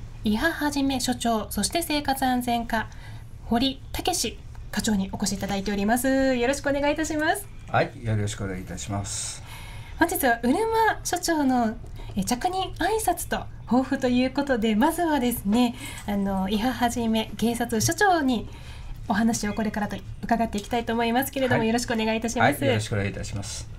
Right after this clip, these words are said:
Speaker 1: え、伊波署長は、えー、去る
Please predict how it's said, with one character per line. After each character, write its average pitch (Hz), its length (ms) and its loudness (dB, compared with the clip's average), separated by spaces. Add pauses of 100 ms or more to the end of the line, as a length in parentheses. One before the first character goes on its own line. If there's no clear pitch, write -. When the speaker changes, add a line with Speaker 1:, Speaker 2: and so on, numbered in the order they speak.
(500)
Speaker 1:
え、 233 140 -6
伊 220 80 -2
波 381 180 -2
署 392 140 0
長 370 340 2
は、 403 280 2 (200)
え 226 60 0
ー、 220 120 2
去 294 140 2
る 339 220 0